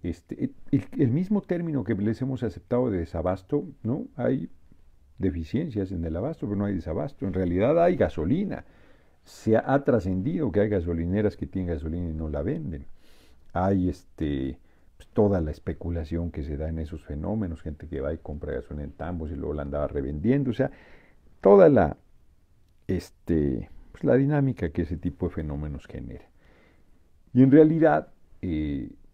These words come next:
pues lo que está haciendo el compañero presidente es enfrentar a una mafia poderosa, este, que le está haciendo un daño terrible de seiscientos millones de pesos al año al país.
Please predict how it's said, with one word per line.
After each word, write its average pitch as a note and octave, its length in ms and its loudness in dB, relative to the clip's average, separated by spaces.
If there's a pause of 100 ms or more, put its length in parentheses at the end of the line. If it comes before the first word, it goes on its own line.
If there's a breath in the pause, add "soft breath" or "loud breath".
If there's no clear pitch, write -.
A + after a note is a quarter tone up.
pues D#2+ 180 -8
lo D#2 140 -8
que - 100 -14
está - 200 -12
haciendo D#2+ 380 -8
el G#2 80 -8
compañero D2+ 500 -8
presidente D2+ 800 -10
es E2 120 -10
enfrentar D2+ 560 -8
a D#2+ 60 -6
una E2 160 -6
mafia D2 520 -8 (420)
poderosa, F2+ 720 -2 (1400)
este, - 600 -10
que D#2 140 -10
le C#2+ 100 -8
está - 240 -4
haciendo E2 280 -6
un D#2+ 120 -6
daño D2+ 300 -6
terrible D#2 520 -6
de - 80 -8
seiscientos - 720 -12 (720 soft breath)
millones E2+ 560 -4
de D2 100 -6
pesos D2+ 280 -8
al C#2 160 -4
año C#2 220 -6
al - 80 -10
país. - 480 -16